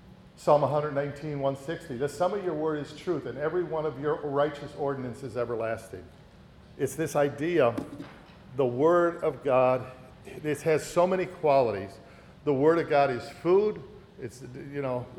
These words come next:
the word of God is light. It's a compass. The word of God is effectual. It can convict us. It can encourage us. The word of God is prophetic. It can tell us what's coming a thousand years before the event happens.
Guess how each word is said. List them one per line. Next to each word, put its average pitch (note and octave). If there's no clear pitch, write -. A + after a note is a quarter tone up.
the C#3+
word D#3+
of -
God C3+
is A2+
light. D#3+
It's B2+
a B2+
compass. F3+
The D3
word D3+
of B2+
God C#3
is A#2+
effectual. F3
It B2+
can A#2+
convict D#3+
us. E3
It C#3
can A2+
encourage D#3+
us. D#3+
The C3+
word C#3+
of C3
God C3
is A#2
prophetic. D#3
It B2
can C3
tell C#3+
us C3+
what's C3
coming C3+
a A2
thousand B2+
years B2
before B2
the A#2
event A2
happens. D3+